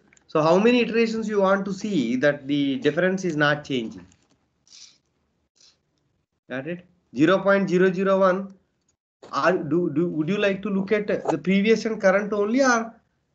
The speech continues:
for five iterations you want to, you know, consecutive five iterations? Every, you know, previous and current, previous and current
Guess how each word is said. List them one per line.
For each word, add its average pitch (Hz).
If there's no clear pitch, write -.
for 180
five 202
iterations 185
you 139
want 139
to, 120
you -
know, 143
consecutive 175
five 170
iterations? 147
Every, 170
you 143
know, 160
previous 185
and 170
current, 120
previous 151
and 135
current 107